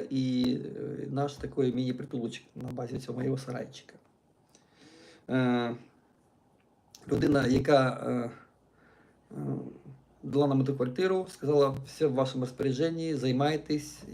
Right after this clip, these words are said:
я не проти". Дуже-дуже їй дуже дякуємо. Е, це поступок, дуже гарний такий поступок. Ну, отак, е,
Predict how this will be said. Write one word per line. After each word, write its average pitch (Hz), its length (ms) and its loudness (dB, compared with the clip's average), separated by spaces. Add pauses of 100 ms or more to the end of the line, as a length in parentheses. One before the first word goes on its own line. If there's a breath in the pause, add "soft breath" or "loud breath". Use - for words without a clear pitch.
(200)
я 139 180 6
не 139 120 2
проти". 117 360 -6 (460 loud breath)
Дуже-дуже 135 500 2
їй 120 220 0
дуже 117 300 -2
дякуємо. 147 520 2 (640 loud breath)
Е, 123 460 0
це 123 600 6 (1160 soft breath)
поступок, 131 420 -10
дуже 123 480 -2 (800)
гарний 123 320 -4
такий 135 180 -14
поступок. - 460 -14 (1600 soft breath)
Ну, 254 180 2
отак, 226 540 4
е, 165 340 6